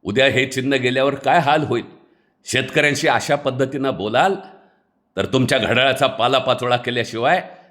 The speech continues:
जनता राहणार नाही महाराष्ट्रातली. लक्षात ठेवा, कालच कर्जमाफीची घोषणा करता सरकार तुमचं करतंय आणि आज लगेच उलट्या बोंबा त्या ठिकाणी सुरू करताय.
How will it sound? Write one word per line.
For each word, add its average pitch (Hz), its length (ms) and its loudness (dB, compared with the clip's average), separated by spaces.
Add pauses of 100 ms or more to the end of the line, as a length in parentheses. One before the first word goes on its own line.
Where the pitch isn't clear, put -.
(280)
जनता 117 340 2
राहणार 117 340 0
नाही 117 200 0
महाराष्ट्रातली. 98 760 -4 (380)
लक्षात 120 340 0
ठेवा, 107 360 -2 (500)
कालच 165 360 2
कर्जमाफीची 170 640 0
घोषणा 131 360 -4
करता 107 300 -6 (420)
सरकार 135 320 2
तुमचं 127 280 -4
करतंय 95 420 -6 (280)
आणि 101 160 0
आज 131 340 2
लगेच 196 380 0
उलट्या 170 300 2
बोंबा 156 300 0
त्या 151 160 -2
ठिकाणी 127 360 -4
सुरू 123 200 -6
करताय. 101 400 -4